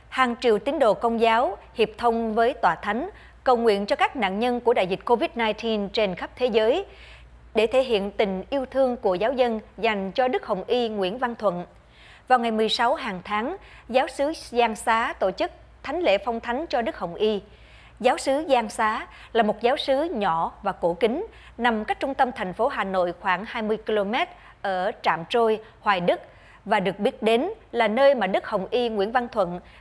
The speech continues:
bị quản thúc tại gia trong bốn năm, từ năm một nghìn chín trăm bảy mươi tám đến năm một nghìn chín trăm tám mươi hai. Có nhiều tín hữu cho rằng giáo xứ Giang Xá là quê hương của Đức Hồng Y Francis Xavier.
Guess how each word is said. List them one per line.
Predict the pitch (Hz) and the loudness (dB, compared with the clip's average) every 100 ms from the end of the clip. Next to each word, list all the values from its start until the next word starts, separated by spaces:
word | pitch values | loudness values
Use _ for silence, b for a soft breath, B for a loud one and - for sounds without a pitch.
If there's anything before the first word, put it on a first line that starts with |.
| - | -4
bị | 214 190 185 | 0 0 0
quản | 202 175 | -2 -2
thúc | 240 381 - | -4 -6 -2
tại | 190 175 | 0 0
gia | 220 220 202 208 | 0 0 -2 -4
trong | 220 190 | -4 -2
bốn | 196 277 | -2 0
năm, | 302 233 208 B B - | 0 -2 -4 B B 0
từ | 226 | 0
năm | 269 | 0
một | 202 | -2
nghìn | 190 180 | -2 -6
chín | 165 247 320 | -4 -6 -2
trăm | 247 214 | -4 -2
bảy | 175 | -4
mươi | 190 | -2
tám | 220 226 214 311 - B | -2 2 2 0 -10 B
đến | 240 | -4
năm | 277 | -2
một | 190 | -2
nghìn | 180 180 160 | -4 -6 -6
chín | - 226 294 | -6 -6 -2
trăm | 226 190 | -4 -2
tám | - 202 | -2 -2
mươi | 247 | -2
hai. | 196 202 185 - B B B B B - | -4 -4 -4 -12 B B B B B 0
Có | |
nhiều | 381 240 202 | 2 4 2
tín | 262 302 | 2 0
hữu | 233 185 | -2 -2
cho | 220 240 | 2 2
rằng | 214 185 165 B B B | 2 -2 -4 B B B
giáo | 208 233 302 | -2 0 0
xứ | 269 254 330 349 - | 2 2 2 -4 -8
Giang | 220 247 214 | 0 0 0
Xá | - 214 233 349 B B B | -2 0 0 -4 B B B
là | 240 240 220 | 0 2 2
quê | 311 311 | 4 4
hương | 269 285 269 | 4 0 2
của | 226 | 0
Đức | 240 | 0
Hồng | - 190 | -4 -6
Y | - 240 220 | -2 0 -2
Francis | 233 226 208 311 | -2 -6 -2 -4
Xavier. | - - 208 196 180 | -2 -2 -2 0 -4